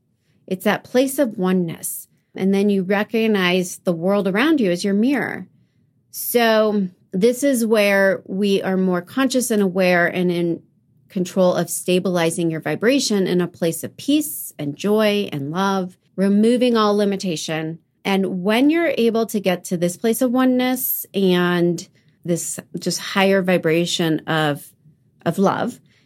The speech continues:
you, it becomes, life gets fun. It, it becomes flowtastic, as I like to say.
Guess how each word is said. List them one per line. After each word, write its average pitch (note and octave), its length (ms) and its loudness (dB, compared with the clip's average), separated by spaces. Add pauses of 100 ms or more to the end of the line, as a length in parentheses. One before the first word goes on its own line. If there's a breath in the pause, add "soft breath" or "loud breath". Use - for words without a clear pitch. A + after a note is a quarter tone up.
(300 soft breath)
you, A3+ 580 2
it - 160 0
becomes, B3+ 400 0
life A3+ 260 0
gets C#4 320 -2
fun. A3+ 460 2
It, F#3 300 -2 (140)
it G3 140 -2
becomes G#3+ 560 0
flowtastic, G3 1000 -4
as F3+ 140 -2
I E3+ 160 2
like E3+ 260 -4
to F3+ 80 -6
say. F3 340 0